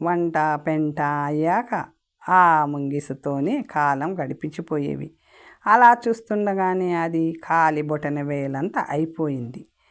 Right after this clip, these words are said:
పదిహేను రోజుల్లో దాన్ని డొక్కులో పెట్టే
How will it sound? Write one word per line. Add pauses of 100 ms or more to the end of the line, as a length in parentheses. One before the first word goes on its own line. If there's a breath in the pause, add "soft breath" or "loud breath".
(320 soft breath)
పదిహేను
రోజుల్లో
దాన్ని
డొక్కులో
పెట్టే